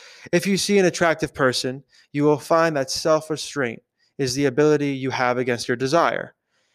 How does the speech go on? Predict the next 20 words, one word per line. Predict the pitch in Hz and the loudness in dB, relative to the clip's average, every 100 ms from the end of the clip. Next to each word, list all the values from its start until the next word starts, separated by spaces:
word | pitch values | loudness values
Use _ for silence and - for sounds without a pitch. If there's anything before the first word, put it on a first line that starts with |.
| - | -10
If | 147 156 | -8 0
you | 147 | 2
are | 131 | 2
in | 131 | 2
pain, | - 214 151 117 | 2 2 2 -2
you | 120 | -4
will | 120 | -4
find | 117 120 117 | -2 -4 -4
fortitude | - 170 170 - - 117 | -2 0 0 0 -8 -8
or | 110 | -8
strength. | - - 156 120 - - _ _ _ _ - | -10 -2 -2 -2 -10 -20 _ _ _ _ -10
If | 143 | -8
you | 151 | -6
hear | 131 180 170 | -4 2 2
unpleasant | 147 135 - 127 135 | 2 -2 -2 -4 -2
language, | 170 185 131 120 | -2 -2 -2 -6
you | 127 | -4
will | 127 | -6
find | 117 131 127 - | -4 -4 -4 -6
patience. | 165 160 - 107 - - | -6 -6 -6 -12 -12 -14